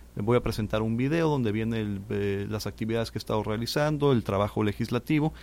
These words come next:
y después yo daré un, un mensaje, eh, en el que platicaré, eh, evidentemente de la actividad legislativa y de, y de cómo veo ciertos temas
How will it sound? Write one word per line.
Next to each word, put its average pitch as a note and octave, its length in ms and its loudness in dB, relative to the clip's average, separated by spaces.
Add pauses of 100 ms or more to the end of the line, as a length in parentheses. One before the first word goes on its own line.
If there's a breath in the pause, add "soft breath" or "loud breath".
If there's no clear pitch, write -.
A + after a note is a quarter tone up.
(240 loud breath)
y A#2 60 -4
después B2 340 0
yo B2 140 2
daré A#2 240 2
un, A#2 360 0
un A2+ 220 0
mensaje, B2+ 580 2 (440 loud breath)
eh, G#2 520 0 (540 loud breath)
en A2+ 200 0
el G#2+ 120 0
que G#2 320 2
platicaré, A#2 760 -2 (200)
eh, G#2 400 0 (200 loud breath)
evidentemente B2+ 680 4
de A#2+ 100 6
la G#2 120 4
actividad G#2+ 380 0
legislativa A#2 680 -2
y A#2+ 40 2
de, G2 320 0
y G#2 120 -6
de G2+ 100 -4
cómo A#2 320 -2
veo A2+ 240 2
ciertos A2 400 -6
temas A2 540 -2